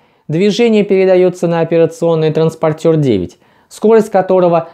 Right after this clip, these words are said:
ноль целых сто восемьдесят четыре тысячных метра в секунду, и транспортёр сопровождения десять.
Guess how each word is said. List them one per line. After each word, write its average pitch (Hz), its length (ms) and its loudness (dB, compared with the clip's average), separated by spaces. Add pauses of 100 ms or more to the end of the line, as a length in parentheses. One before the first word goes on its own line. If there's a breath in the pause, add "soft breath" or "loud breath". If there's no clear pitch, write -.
(140 loud breath)
ноль 208 240 2
целых 196 400 0
сто 175 220 -4
восемьдесят 139 440 -4
четыре 185 600 0 (300 loud breath)
тысячных 175 520 -4
метра 135 300 -2
в 135 60 -16
секунду, 92 560 -6 (440 soft breath)
и 214 180 2
транспортёр 170 680 0
сопровождения 104 1080 -4
десять. 101 460 -2